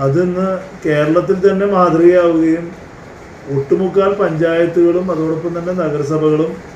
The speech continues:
ഇത് വാങ്ങിക്കുന്നതിൻ്റെ നിർമ്മാണ ഘട്ടത്തിലാണ്.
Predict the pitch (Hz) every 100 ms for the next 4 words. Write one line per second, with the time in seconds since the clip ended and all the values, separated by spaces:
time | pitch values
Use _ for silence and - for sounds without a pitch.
0 | - - - - - 156 151 160 139 139
1 | 147 139 156 151 151 151 147 156 170 -
2 | - 160 135 131 143 143 156 156 147 139
3 | 139 127